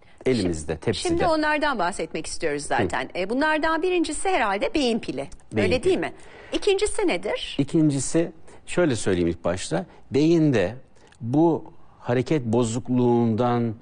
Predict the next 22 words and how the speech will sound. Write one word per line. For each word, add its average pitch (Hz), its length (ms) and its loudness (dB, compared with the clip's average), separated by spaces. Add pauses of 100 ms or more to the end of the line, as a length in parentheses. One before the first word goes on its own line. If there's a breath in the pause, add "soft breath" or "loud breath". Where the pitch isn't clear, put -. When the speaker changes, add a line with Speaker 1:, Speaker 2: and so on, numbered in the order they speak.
(260 loud breath)
Speaker 1:
sorumlu 123 600 2
olduğu 104 520 2
düşünülen 113 600 0 (200 loud breath)
bazı 127 340 0
çekirdekler 104 800 0
var. - 340 -10
Speaker 2:
Hı. 277 60 -10 (400 loud breath)
Speaker 1:
Bunlar 107 380 0 (140)
işte - 180 -8
mercimek 107 640 0
büyüklüğünde, 110 800 2
ufak 113 340 -4
bir 104 100 0
leblebi 107 440 2
büyüklüğünde 101 500 0
çekirdekler 101 800 -2
beyinde. 82 440 0 (340 loud breath)
Farklı 135 480 -2
çekirdekler 101 600 -2
farklı 123 600 0 (580 loud breath)
şikayetlerden 101 840 0
sorumlu. 95 640 0